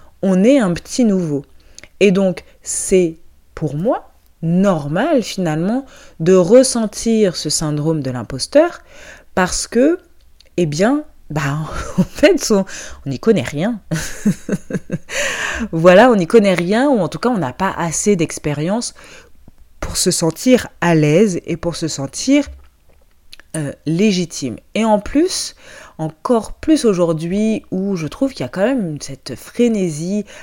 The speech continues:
à faire plein de choses, et cette mode actuelle à de-, à devenir, par exemple, entrepreneur, où, euh, tout le monde devient entre-, entrepreneur. Je regardais, je suis tombée sur un, un réel de quelqu'un qui disait, euh, euh,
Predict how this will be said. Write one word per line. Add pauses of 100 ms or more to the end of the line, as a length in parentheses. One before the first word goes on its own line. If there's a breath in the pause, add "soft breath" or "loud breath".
à
faire
plein
de
choses, (320 loud breath)
et
cette
mode
actuelle
à
de-, (220)
à
devenir,
par
exemple,
entrepreneur, (560 loud breath)
où,
euh, (100)
tout
le
monde
devient
entre-,
entrepreneur. (380 loud breath)
Je
regardais,
je
suis
tombée
sur
un,
un
réel
de
quelqu'un
qui
disait,
euh, (580 soft breath)
euh,